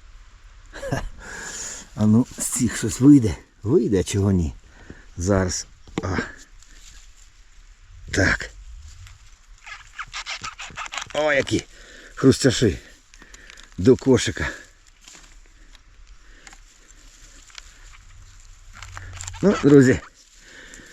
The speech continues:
йшли ми за білими, я казав, але опеньки ми в цьому році ще не збирали. Бачите, скільки.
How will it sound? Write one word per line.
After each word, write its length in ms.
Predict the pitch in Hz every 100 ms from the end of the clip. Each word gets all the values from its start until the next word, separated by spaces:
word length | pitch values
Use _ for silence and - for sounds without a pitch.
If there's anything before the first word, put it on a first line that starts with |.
| - - - - - -
йшли 400 | 117 120 - 143
ми 240 | 131 123 82 - -
за 260 | 90 98 107
білими, 520 | 120 185 175 151 135 104 -
я 160 | 98
казав, 380 | 85 98 135 147 - _ - - - - - - -
але 360 | 107 135 151 - - - - - - -
опеньки 520 | - 82 127 143 139 143 - - - - -
ми 260 | 127 131 151 - - - -
в 80 | -
цьому 320 | - 123 117
році 280 | 101 110 92
ще 280 | - 110 113 _ - - - -
не 140 | 101 107
збирали. 540 | 92 104 101 90 78 - - - - - - - -
Бачите, 380 | 90 101 -
скільки. 340 | 78 - 85